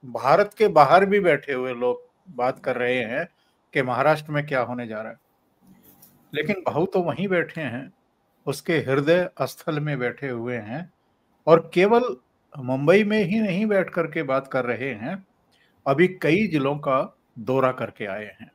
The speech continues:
और एक्चुअल में जो रिमोट एरिया कहा जाता है, वहाँ क्या हो रहा है, किस तरह की सोच चल रही है, किस तरह की तैयारी चल रही है और जो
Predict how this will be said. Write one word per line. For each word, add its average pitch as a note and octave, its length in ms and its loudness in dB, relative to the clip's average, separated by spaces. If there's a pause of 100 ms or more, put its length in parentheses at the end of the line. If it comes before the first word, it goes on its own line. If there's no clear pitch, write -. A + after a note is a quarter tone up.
(1040)
और D3+ 360 6
एक्चुअल D3+ 400 4
में F#3+ 280 -2
जो G3+ 140 6
रिमोट D3 420 2
एरिया D3+ 340 0
कहा C3+ 300 -2
जाता B2 380 -2
है, G#2+ 360 -12 (640)
वहाँ E3 460 2
क्या E3+ 120 4
हो C#3 200 2
रहा B2 360 -4
है, B2+ 160 -6
किस D3 320 -12
तरह C#3+ 140 -6
की D3 140 -6
सोच D3 440 -6
चल B2+ 120 -4
रही A#2 300 -4
है, C3 180 -6
किस D3 260 -10
तरह C#3+ 160 -4
की C#3+ 120 -6
तैयारी C#3 500 2
चल C3 240 -4
रही A2+ 300 -6
है B2+ 320 -4 (760)
और D3 160 8
जो G3+ 540 4